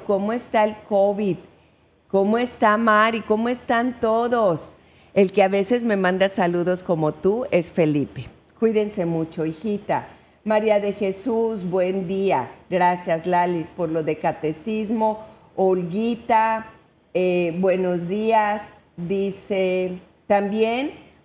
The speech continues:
por todos los que han partido a la casa del Padre, con una lista, papel y lápiz". Tienes toda la razón. Hoy a las tres de la tarde, nuestra coronilla, con gusto podemos rezar por ellos.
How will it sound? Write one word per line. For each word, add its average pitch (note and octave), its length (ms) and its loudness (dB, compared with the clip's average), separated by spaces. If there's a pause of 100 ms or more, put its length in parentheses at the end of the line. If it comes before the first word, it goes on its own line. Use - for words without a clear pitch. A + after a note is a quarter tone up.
por G#3 340 0
todos A#3 480 0
los G#3+ 240 -4
que G3 120 -2
han F#3+ 140 -2
partido F#3+ 540 -2
a G3 40 0
la D#3+ 220 -2
casa E3 380 -2
del D#3 220 -2
Padre, D3 580 -2 (420)
con F3+ 220 0
una F#3+ 280 0
lista, G#3 500 -4
papel E3 400 -2
y D#3+ 60 0
lápiz". D3 400 -2
Tienes D3+ 420 2
toda G3 340 0
la G#3 160 -2
razón. F#3 500 -4
Hoy E3 320 0 (320)
a D#3 120 2
las D3 260 0
tres E3+ 220 0
de G#3 100 0
la F3+ 220 2
tarde, D#3 420 4
nuestra F3 320 -2
coronilla, D#3 880 0
con D3 220 0
gusto D#3+ 380 0
podemos D3 840 -2
rezar C#3+ 500 -4
por D#3 200 -6
ellos. A2+ 340 -6